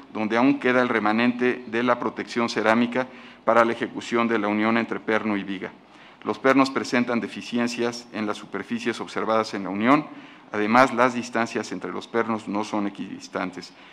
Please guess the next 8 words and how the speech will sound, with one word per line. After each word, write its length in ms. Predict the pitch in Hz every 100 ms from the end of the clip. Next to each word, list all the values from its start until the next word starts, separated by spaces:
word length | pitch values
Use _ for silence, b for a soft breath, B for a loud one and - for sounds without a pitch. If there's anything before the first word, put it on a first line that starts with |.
| B
por 140 | - 104
lo 120 | 101
cual 280 | 117 117 127 B B B B
no 240 | - 120 120
cumple 320 | 120 107 107
con 160 | 107 98
el 80 |
diseño. 400 | 90 87 - 90